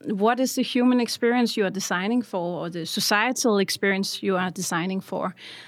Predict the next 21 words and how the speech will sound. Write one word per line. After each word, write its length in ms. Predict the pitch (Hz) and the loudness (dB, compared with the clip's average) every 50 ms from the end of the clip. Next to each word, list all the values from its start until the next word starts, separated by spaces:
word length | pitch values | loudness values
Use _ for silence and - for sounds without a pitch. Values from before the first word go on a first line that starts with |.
| - - - | -18 -4 -2
I 140 | - 220 | -2 -2
think 280 | 226 - 294 285 277 233 | 2 2 4 4 4 4
that 220 | 214 220 226 226 | 2 2 2 0
if, 340 | 226 - 220 190 - - - - | 0 -2 -2 -2 -2 -8 -12 -6
if, 260 | 156 202 196 - - | -4 -4 -4 -4 -6
if 260 | - - 226 185 - | -2 -2 -2 0 0
you 80 | 220 214 | 0 0
can 160 | - 214 214 | 2 2 2
find 320 | 202 - - 226 247 254 262 | 2 2 2 2 2 2 2
a 60 | 254 | 0
shared 340 | - - - 214 208 214 208 | 0 0 2 2 0 0 0
focal 300 | - - 220 214 214 233 | 0 0 0 2 2 0
point 340 | 214 - - 208 202 214 214 | -2 0 0 0 0 0 -2
of 100 | 226 202 | -4 -6
departure 640 | - 214 - - - 175 180 - - - 269 269 254 - _ _ - - - - - - - _ - | -6 -8 -6 -4 -4 -2 -2 -2 -2 -2 -2 -2 -4 -6 _ _ -20 -20 -20 -20 -20 -20 -20 _ -6
and 340 | - 208 202 196 185 190 180 | -2 0 0 0 0 -2 0
have 180 | 202 214 202 | 0 0 0
your 140 | 202 220 208 | 0 0 0
discussions 640 | 196 - 196 - - - 220 233 - - 247 226 - | 0 -2 -4 -4 -2 -2 -2 -2 0 0 -2 -2 -2
around, 440 | 208 185 185 170 170 185 196 190 190 | -2 -2 -2 -2 -2 -2 -2 -2 0
then, 460 | 208 208 208 208 208 202 208 196 170 | 0 2 2 2 2 0 -2 -4 -8